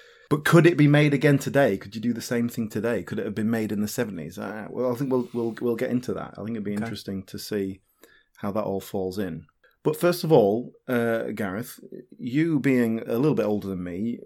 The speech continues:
Speaker 1: would have been much more aware of this show when it first came out.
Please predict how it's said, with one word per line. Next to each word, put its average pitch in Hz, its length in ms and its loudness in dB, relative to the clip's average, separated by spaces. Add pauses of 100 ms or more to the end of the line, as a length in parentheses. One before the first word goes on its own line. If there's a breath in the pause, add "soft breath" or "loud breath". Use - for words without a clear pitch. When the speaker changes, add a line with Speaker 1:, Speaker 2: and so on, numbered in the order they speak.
Speaker 1:
would 113 300 -2
have 113 140 -2 (300)
been 120 480 4
much 143 280 0
more 139 160 6
aware 123 400 6
of 98 100 0
this 113 120 -2
show 110 280 0
when 104 120 0
it 104 100 -6
first 110 360 -2
came 101 280 -6
out. 113 480 -6